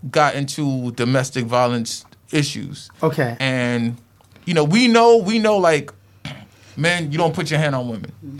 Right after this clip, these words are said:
Speaker 2: Yes.
Speaker 1: Uh, but we have brothers who are with women who's putting their hands, and I, and I tell people all the time, 'cause my father told me early age, if a woman put her hand on you, she don't respect you.
Speaker 2: At all.
Speaker 1: She don't.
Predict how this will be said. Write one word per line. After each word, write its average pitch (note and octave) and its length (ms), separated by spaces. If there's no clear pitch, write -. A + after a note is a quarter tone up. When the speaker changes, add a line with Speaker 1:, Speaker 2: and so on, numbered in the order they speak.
Speaker 2:
Yes. - 600
Speaker 1:
Uh, A#2+ 400
but D#3 140
we F#3+ 160
have F#3 560
brothers D#3+ 560
who C3+ 260
are B2 80
with D#3+ 380
women C3+ 540
who's C#3 220
putting E3+ 340
their C3+ 140
hands, E3 280
and C3+ 100
I, E3+ 160
and D#3 120
I F3 80
tell A#3 200
people F3 240
all D#3 80
the D3+ 80
time, D3+ 160
'cause C#3 100
my D3+ 120
father F#3+ 240
told C#3+ 220
me B2 80
early B2+ 260
age, C3 180
if A#2+ 100
a B2+ 60
woman F#3 300
put G3 160
her F#3+ 60
hand F3+ 240
on F#3 120
you, F3+ 60
she F#3 160
don't E3+ 140
respect C#3 420
you. - 100
Speaker 2:
At C#3+ 140
all. D3 340
Speaker 1:
She - 180
don't. G3+ 280